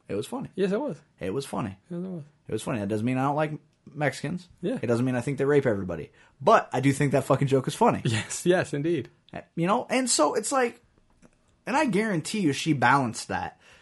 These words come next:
Speaker 1: I bet you when she first wrote that joke, it was black guys. Just call it a hunch. And then she, what she said was, "I probably can't get away with that one.
Speaker 2: Yeah.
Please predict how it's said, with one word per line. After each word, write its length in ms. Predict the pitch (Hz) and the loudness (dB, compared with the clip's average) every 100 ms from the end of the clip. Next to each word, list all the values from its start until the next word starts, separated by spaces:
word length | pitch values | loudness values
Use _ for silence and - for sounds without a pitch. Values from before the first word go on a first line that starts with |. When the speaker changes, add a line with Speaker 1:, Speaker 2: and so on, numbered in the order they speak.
| - | -2
Speaker 1:
I 120 | 117 | 0
bet 280 | 139 - - | 4 4 4
you 140 | 156 151 | 2 2
when 140 | 151 | 2
she 140 | 139 147 | 0 -2
first 260 | 170 156 | 0 2
wrote 180 | 160 151 | 2 2
that 140 | 160 | 2
joke, 280 | 120 139 135 | 4 2 2
it 80 | - | -2
was 120 | 117 | -2
black 220 | 123 120 | 0 0
guys. 300 | - 92 92 - _ _ _ _ _ | -2 -6 -10 -18 _ _ _ _ _
Just 180 | - 120 | -8 0
call 260 | - 165 202 | 6 8 8
it 40 | |
a 40 | 170 | 4
hunch. 440 | 175 110 - - - | 2 0 -6 -12 -6
And 120 | 135 | -2
then 100 | 135 | -2
she, 220 | - 190 | -2 -2
what 200 | 151 127 | 0 -2
she 160 | - 202 | -2 -4
said 260 | - 120 | -2 0
was, 280 | 113 107 - _ _ | 0 -2 -4 _ _
"I 60 | - | -14
probably 300 | - 131 139 | 0 2 4
can't 220 | 139 143 | 2 -2
get 100 | 123 | -2
away 200 | 120 120 | 0 2
with 180 | 117 92 | 2 0
that 260 | 87 87 - | -6 -6 -8
one. 160 | 52 - _ - | -16 -18 _ -8
Speaker 2:
Yeah. 180 | 117 | -4